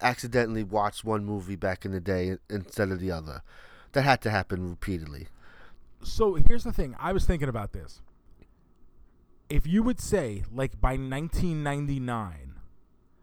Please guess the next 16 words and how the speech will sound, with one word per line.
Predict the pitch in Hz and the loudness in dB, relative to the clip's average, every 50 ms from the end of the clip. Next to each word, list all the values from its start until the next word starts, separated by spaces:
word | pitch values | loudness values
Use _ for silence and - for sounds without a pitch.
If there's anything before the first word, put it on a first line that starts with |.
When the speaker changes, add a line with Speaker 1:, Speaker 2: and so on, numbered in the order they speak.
| _ _ _ _ - - - - - | _ _ _ _ -20 -20 -20 -8 -2
Speaker 2:
when | 123 123 127 127 | -2 0 0 2
you | 147 185 | 2 2
walked | 196 202 190 185 175 - | 2 2 2 4 2 2
into | 180 170 160 139 143 131 123 | 0 0 0 0 -2 -2 -2
a | 117 | -4
Blockbuster | - - 123 120 139 - - - 147 135 - - 139 117 | -4 -4 -2 -2 -2 0 2 2 2 2 0 -2 -2 -2
Video, | 110 127 123 120 107 95 90 85 85 98 - - - - - - - - - - - | -2 -2 -4 -4 -6 -8 -8 -8 -10 -10 -12 -16 -18 -20 -20 -20 -20 -20 -20 -6 2
they | - 151 156 | 2 2 4
would | 165 185 180 - | 2 -2 -2 -4
probably | - - 165 160 156 143 156 151 | -4 -2 -2 0 0 -2 -2 0
have | 139 - - 151 151 147 | 2 4 4 4 4 2
a | 151 135 | -2 -2
display | 117 135 127 - - - - - 214 240 254 233 185 | -2 -4 -4 -4 -6 -10 -10 -6 -2 2 4 4 4
up | 113 113 98 - - | 4 0 -2 0 0
for, | - - - 139 131 | 0 0 0 0 0
like, | 117 117 117 113 - | 0 -4 -6 -4 -6